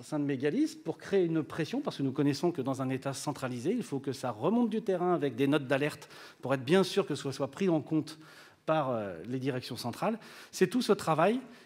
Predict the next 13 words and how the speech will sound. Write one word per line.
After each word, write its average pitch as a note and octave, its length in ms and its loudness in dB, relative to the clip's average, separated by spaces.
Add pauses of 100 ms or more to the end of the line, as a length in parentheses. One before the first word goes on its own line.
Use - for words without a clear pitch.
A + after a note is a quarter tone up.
qui - 120 -4
fait G#3+ 140 2
qu'aujourd'hui, F3 560 2
nous D#3+ 220 0
obtenons D3+ 680 2
les C#3 140 0
deux C3+ 140 -2
cent D3 200 -2
vingt C#3 120 0
millions C3+ 400 4
qui G3 180 -6
nous D3 140 2
permettront, C#3+ 580 0